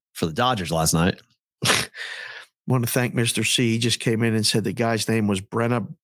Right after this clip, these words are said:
Speaker 2: Bernardino. Learn
Speaker 1: Oh.
Speaker 2: the name, Dave. Thank you very much.
Speaker 1: <laughs>
Speaker 2: Sorry, Mister C.
Speaker 1: Yeah.
Speaker 2: God. Um, Diamondbacks, Braves, first five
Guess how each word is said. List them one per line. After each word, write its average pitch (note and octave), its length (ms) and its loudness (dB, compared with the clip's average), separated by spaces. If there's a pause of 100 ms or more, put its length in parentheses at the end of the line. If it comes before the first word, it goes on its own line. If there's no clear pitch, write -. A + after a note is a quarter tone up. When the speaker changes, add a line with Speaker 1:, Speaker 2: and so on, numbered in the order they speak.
(180)
Speaker 2:
Bernardino. A2+ 680 0 (560)
Learn A#2+ 200 2
Speaker 1:
Oh. A2 60 0
Speaker 2:
the G#2+ 100 2
name, A2 420 2
Dave. F#2+ 260 -2
Thank B2+ 340 0
you F#2+ 100 -2
very G#2+ 240 2
much. A2+ 460 0
Speaker 1:
<laughs> - 40 2
Speaker 2:
Sorry, G#2 360 2
Mister F2+ 320 0
C. G2 360 2 (420)
Speaker 1:
Yeah. - 80 2 (160)
Speaker 2:
God. C3+ 340 4 (460)
Um, E3+ 580 0 (760)
Diamondbacks, G3+ 680 2
Braves, E3 300 2
first F#3+ 340 0
five F3 280 0